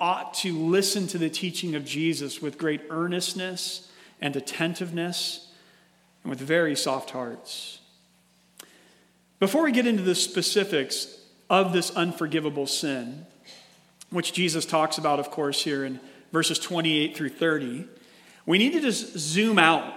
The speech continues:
and we need to kind of get our bearings on the broader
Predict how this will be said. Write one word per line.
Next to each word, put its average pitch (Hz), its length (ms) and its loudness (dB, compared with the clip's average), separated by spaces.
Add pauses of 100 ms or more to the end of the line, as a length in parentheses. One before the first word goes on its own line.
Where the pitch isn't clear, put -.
(120)
and 165 160 0
we 180 80 2
need 214 140 2
to 220 80 0
kind 226 200 0
of 165 120 2
get 202 240 2
our 175 120 4
bearings 170 600 2
on 165 400 0
the 156 100 4
broader 180 800 4